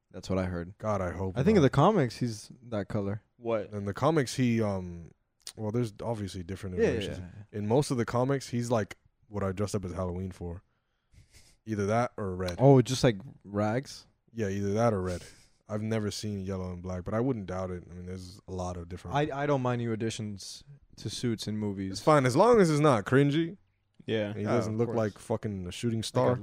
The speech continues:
Speaker 1: a, like a bright yellow, I would, I would cry.
Speaker 2: New Bumblebee, man. Like,
Speaker 1: <laughs>
Speaker 2: as long
Speaker 1: I
Speaker 2: as it's not
Speaker 1: Did we ever get to see Wolverine in the yellow suit?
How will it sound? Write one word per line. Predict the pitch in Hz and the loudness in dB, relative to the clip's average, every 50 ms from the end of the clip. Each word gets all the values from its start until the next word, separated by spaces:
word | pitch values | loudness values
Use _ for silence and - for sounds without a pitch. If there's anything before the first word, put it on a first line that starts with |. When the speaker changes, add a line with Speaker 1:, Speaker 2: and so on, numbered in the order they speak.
| 104 - | -6 -12
Speaker 1:
a, | 147 | -10
like | 127 123 117 110 | -8 -6 -6 -4
a | 107 101 | -4 -2
bright | 95 110 110 110 123 123 | 0 2 4 4 4 2
yellow, | 110 117 120 120 120 123 123 123 - | 2 0 0 0 0 0 -2 -2 -4
I | 107 117 | -2 -2
would, | 117 104 98 - _ _ _ _ - | -2 -2 -4 -8 _ _ _ _ -6
I | 104 | -6
would | 95 101 - | -6 -6 -8
cry. | - - 98 92 101 110 | -8 -8 -6 -4 0 2
Speaker 2:
New | 120 120 117 | 4 4 4
Bumblebee, | 104 101 107 110 110 107 101 95 107 104 98 | 4 4 2 4 4 2 2 2 2 2 2
man. | 98 101 98 101 98 98 98 95 | 2 0 0 0 0 -2 -2 -2
Like, | 92 92 90 - - - | -4 -4 -6 -8 -10 -16
Speaker 1:
<laughs> | - - | -14 -14
Speaker 2:
as | - - - _ - | -14 -14 -14 _ 0
long | 117 120 110 | 4 8 10
Speaker 1:
I | 147 | 10
Speaker 2:
as | 180 113 107 | 8 8 4
it's | 107 101 - | -2 -4 -2
not | 107 107 104 104 101 95 - _ _ - | -2 0 0 0 -2 -4 -6 _ _ -2
Speaker 1:
Did | 160 175 | 0 2
we | 202 247 202 | 4 6 8
ever | 196 220 202 180 | 8 8 8 6
get | 147 185 - | 4 4 2
to | 196 | 2
see | 180 - 220 190 | -4 -4 -4 -4
Wolverine | 139 127 135 143 139 156 165 170 175 | -4 -2 -4 -4 -4 -4 -6 -4 -4
in | 160 135 127 | -6 -6 -8
the | 123 | -8
yellow | 117 123 131 135 151 147 | -8 -8 -8 -8 -8 -10
suit? | - - - 151 170 | -10 -10 -12 -12 -12